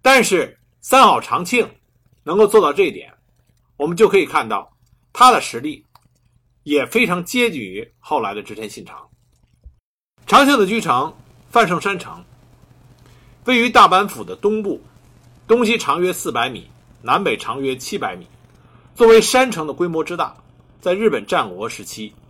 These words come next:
屈指可数。现在已经被日本政府认证为国家历史遗迹，到今天为止已经发掘了共约五十处的石墙，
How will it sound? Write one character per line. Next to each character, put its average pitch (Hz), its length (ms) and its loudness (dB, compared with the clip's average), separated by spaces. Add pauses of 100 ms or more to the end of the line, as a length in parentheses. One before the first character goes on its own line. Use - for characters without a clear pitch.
屈 196 220 -8
指 101 100 -10
可 101 160 -12
数。 - 140 -16 (1600)
现 285 180 0
在 269 100 4
已 196 80 2
经 185 140 -2
被 214 180 6
日 226 140 0
本 139 120 -4
政 170 200 -2
府 82 280 -18 (1160)
认 254 160 2
证 214 160 4
为 143 340 -4 (200)
国 165 160 2
家 196 160 6
历 202 160 -2
史 107 120 -12
遗 101 160 -14
迹， 139 240 -14 (1400)
到 254 140 8
今 262 140 2
天 285 120 4
为 262 160 4
止 147 180 -4
已 147 40 -10
经 139 120 -10
发 208 260 4
掘 131 160 -4
了 143 300 -6
共 175 180 -6
约 175 80 0
五 95 300 -8
十 180 160 -10
处 175 200 -2
的 104 100 -4
石 - 160 -12
墙， - 200 -16